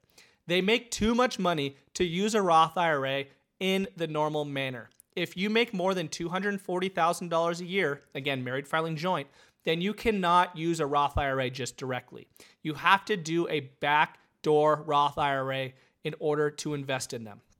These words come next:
And I know you guys have heard me talk about this before, but how that works is you open up a traditional I R A, you invest money in that account, you do not take the tax deduction this year, and then you convert those dollars into your Roth.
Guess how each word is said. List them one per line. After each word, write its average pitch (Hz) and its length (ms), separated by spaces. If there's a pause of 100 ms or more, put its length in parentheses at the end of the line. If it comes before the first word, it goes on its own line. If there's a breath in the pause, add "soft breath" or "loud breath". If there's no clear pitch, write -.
(500)
And 165 120
I 165 40
know 170 120
you 202 120
guys 185 180
have 170 120
heard 165 240
me 151 100
talk 147 240
about 139 220
this 131 120
before, 127 460
but 165 220 (180 loud breath)
how 190 340
that 208 280
works 180 380
is 135 320 (220 soft breath)
you 170 200
open 190 280
up 202 140
a 196 80
traditional 190 640
I 220 180
R 226 160
A, 143 200 (580)
you 175 140
invest 165 420
money 196 260
in 180 80
that 180 140
account, 208 400 (580)
you 165 220
do 170 120
not 160 320
take 196 280
the 170 100
tax 185 360
deduction 147 460
this 143 200
year, 180 320 (400 soft breath)
and 190 120
then 226 100
you 233 100
convert 180 460
those 160 180
dollars 139 380
into 135 220
your 127 100
Roth. 107 260